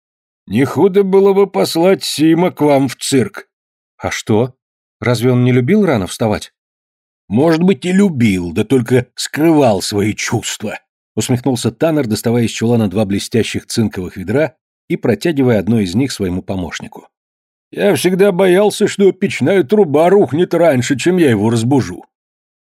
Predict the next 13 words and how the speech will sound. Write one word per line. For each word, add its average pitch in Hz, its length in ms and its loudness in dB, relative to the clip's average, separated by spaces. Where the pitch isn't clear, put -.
Труба 131 320 0
от 170 80 -6
кухонной 123 380 -2
плиты 98 320 -4
проходила 139 440 -2
через 113 240 -6
потолок 131 480 -6
в - 100 -20
комнату, 147 420 -4
которую 135 340 -4
занимал 98 360 -4
батрак 87 380 -8
Таннера. - 440 -8